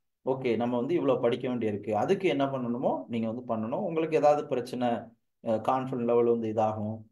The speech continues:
Plus உங்களுடைய plan, அஹ், ஒரு சில, அஹ், யுத்திகளை வந்து மாத்த வேண்டியிருக்கும்.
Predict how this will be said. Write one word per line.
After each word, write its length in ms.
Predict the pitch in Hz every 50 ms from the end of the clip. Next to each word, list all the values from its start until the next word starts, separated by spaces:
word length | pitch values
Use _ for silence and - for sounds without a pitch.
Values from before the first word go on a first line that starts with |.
| _ _ _ _ -
Plus 180 | 143 139 139 147
உங்களுடைய 400 | 135 135 127 120 120 120 117 - -
plan, 400 | 139 143 151 151 135 113 - -
அஹ், 300 | 107 113 110 107 107 104
ஒரு 120 | 113 123
சில, 300 | 113 - 120 113 110 107
அஹ், 300 | 101 - - 113 110 104
யுத்திகளை 460 | 107 127 123 127 147 139 135 120 117 120
வந்து 100 | 123 113
மாத்த 260 | 110 110 110 113 113
வேண்டியிருக்கும். 600 | 110 107 101 101 98 98 - 104 101 98 -